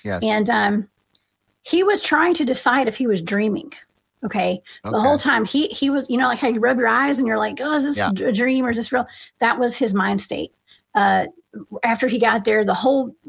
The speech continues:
Speaker 2: pretty much the whole time he was over the Bigfoot's back, he was like, "Oh, I gotta be dreaming. This can't be real." Um, but yeah, but he knew after seeing the Bigfoots, he said, "There's no way out. There's no way out." I had no way out.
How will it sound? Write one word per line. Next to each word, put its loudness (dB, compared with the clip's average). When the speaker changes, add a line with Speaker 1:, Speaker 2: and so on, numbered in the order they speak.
Speaker 2:
pretty 2
much 4
the 2
whole 4
time -2
he -4
was 2
over 0
the 2
Bigfoot's -2
back, -4
he -6
was 0
like, -2
"Oh, -2
I -6
gotta -2
be -2
dreaming. -2
This -4
can't -6
be -2
real." -4
Um, 2
but 2
yeah, 0
but 2
he 0
knew 2
after 0
seeing 2
the 0
Bigfoots, -4
he -2
said, 0
"There's 0
no 2
way 2
out. -2
There's -2
no 2
way 2
out." 2
I 0
had 4
no 0
way 0
out. -2